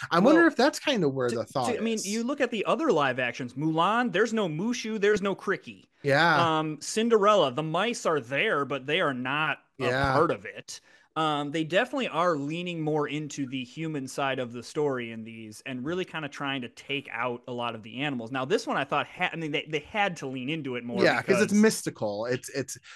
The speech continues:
Speaker 1: but, like, even, uh, Aladdin, I mean, Abu didn't, Ab-, Abu,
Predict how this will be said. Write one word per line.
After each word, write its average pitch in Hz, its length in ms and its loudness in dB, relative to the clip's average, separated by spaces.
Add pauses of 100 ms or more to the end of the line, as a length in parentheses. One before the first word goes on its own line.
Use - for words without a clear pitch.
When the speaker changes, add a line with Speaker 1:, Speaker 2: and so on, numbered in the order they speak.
(120)
Speaker 1:
but, 196 160 6
like, 220 200 6
even, 226 360 4
uh, 185 260 2
Aladdin, 185 500 2
I 120 60 -4
mean, 139 160 -4
Abu 143 380 -2
didn't, 151 320 -4 (180)
Ab-, 127 200 -2
Abu, 135 400 2